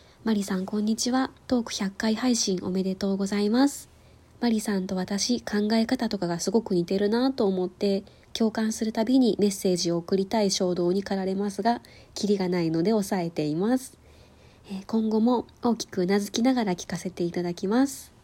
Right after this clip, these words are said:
ということで、ありがとうございます。うーん。い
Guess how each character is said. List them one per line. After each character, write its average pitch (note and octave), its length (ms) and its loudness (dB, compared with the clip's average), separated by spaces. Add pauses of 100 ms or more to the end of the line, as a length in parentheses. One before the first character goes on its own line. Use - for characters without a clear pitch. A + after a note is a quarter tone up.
(140)
と F3+ 100 -8
い E3+ 100 -4
う D#3+ 40 -8
こ E3+ 140 -10
と E3+ 160 -8
で、 - 220 -8 (480)
あ - 40 -8
り F#3+ 100 -4
が G#3 80 -2
と G3+ 100 -4
う F#3 40 -4
ご F#3+ 60 -4
ざ G3+ 140 -2
い G#3 80 2
ま A3 240 2
す。 - 260 -14 (800)
う - 20 -6
ー G3+ 40 -4
ん。 A3+ 500 -2
い A#3+ 40 -12